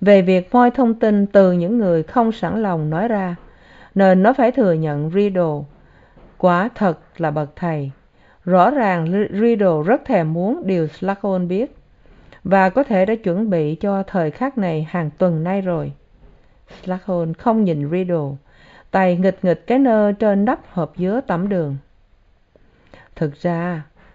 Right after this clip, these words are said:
thì cũng không có hại gì lắm, nếu cho con biết qua."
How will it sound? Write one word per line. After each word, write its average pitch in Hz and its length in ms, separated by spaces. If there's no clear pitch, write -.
thì 180 260
cũng 180 200
không 202 200
có 240 100
hại 170 380
gì 165 180
lắm, 175 300
nếu 208 160
cho 226 160
con 185 240
biết 226 200
qua." 185 340